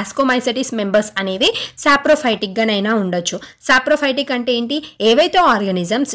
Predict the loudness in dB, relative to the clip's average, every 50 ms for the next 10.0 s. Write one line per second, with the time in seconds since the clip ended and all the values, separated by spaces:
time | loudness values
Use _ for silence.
0 | -4 -2 2 2 0 0 0 0 0 2 2 0 -2 -2 0 0 0 0 0 -2
1 | -2 0 -2 0 0 2 2 0 0 0 -2 -2 -2 0 2 2 2 2 2 0
2 | -2 -2 -2 0 0 0 0 0 -2 -2 0 2 0 0 0 -4 -8 -4 -2 2
3 | 4 4 4 4 2 2 0 2 2 2 0 0 0 0 -2 0 -2 -2 -2 -4
4 | -4 -4 -4 -4 -2 -2 -2 -2 -2 2 2 2 2 2 0 -4 -4 -2 -2 -2
5 | -2 -2 -2 0 0 0 0 -2 -4 -6 -6 -4 -4 -4 -2 -2 0 2 2 2
6 | 0 -2 -4 -8 -8 -10 -16 -16 -8 0 2 2 2 4 4 2 2 2 2 2
7 | 4 4 2 2 2 0 0 -2 0 0 0 0 0 0 0 -2 -4 -4 -8 -10
8 | -2 2 4 4 4 4 2 2 0 0 0 0 0 -2 -8 -4 0 0 2 2
9 | 2 2 4 4 2 2 2 0 -4 -2 0 0 2 2 2 2 2 2 0